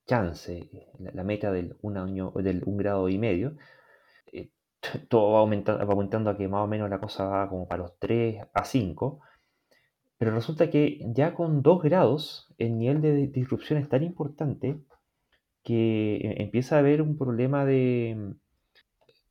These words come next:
de estabilidad o, o de, de, de seguridad en la provisión de alimentos, ¿ya?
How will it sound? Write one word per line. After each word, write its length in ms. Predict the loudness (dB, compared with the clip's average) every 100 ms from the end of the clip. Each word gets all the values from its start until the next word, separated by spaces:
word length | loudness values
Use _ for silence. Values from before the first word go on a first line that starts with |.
| _ -8
de 140 | -6
estabilidad 680 | 0 2 2 4 4 6 6
o, 140 | 4
o 140 | 4 4
de, 320 | 2 0 -2 -8 -14 _ _
de, 120 | -8 -6
de 120 | -4
seguridad 580 | -2 -2 2 2 4 4
en 60 |
la 100 | 2
provisión 440 | 2 0 0 0 0
de 80 |
alimentos, 440 | 0 0 -2 -4 -12 _ _ -14
¿ya? 140 | -12